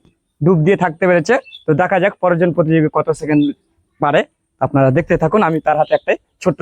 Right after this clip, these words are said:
চি-, চিরকুট দেবো, যে সব থেকে বেশি হবে তাকে আমি জয়ী বলে ঘোষণা করব। আপনারা দেখতে থাকুন। তার হাতে একটা ছোট্ট চিরকুট দিয়ে দিলাম,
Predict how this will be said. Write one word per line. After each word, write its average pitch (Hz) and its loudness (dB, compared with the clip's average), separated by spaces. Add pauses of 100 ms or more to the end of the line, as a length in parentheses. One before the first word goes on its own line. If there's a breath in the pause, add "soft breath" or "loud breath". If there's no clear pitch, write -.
চি-, 170 0
চিরকুট 180 0
দেবো, 185 4 (520 loud breath)
যে 220 4
সব 196 -4
থেকে 175 0
বেশি 170 -4
হবে 226 4 (180)
তাকে 147 -2
আমি 180 0 (500)
জয়ী 180 4
বলে 185 4
ঘোষণা 143 0
করব। 113 -8 (120)
আপনারা 135 0
দেখতে 160 -2
থাকুন। 117 -12 (1400)
তার 139 0
হাতে 139 -2
একটা 139 -2
ছোট্ট - -4 (100)
চিরকুট 160 -2
দিয়ে 156 2
দিলাম, 226 -2